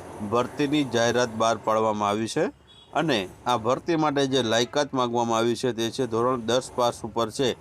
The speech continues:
આ ભરતીની જાહેરાત કરવામાં આવી છે, જેમાં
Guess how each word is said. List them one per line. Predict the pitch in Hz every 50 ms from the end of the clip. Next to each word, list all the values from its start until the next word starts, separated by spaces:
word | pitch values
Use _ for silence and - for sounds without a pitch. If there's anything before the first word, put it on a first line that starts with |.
| - - - - - -
આ | 113 110 110
ભરતીની | 113 113 101 - 131 131 123 127 117 110
જાહેરાત | 113 110 110 113 110 107 - -
કરવામાં | 107 104 107 107 101 101 104 107
આવી | 110 123 123 120 -
છે, | 262 269 190 - - - - - - - -
જેમાં | 104 110 139 151 156 139 107 92 82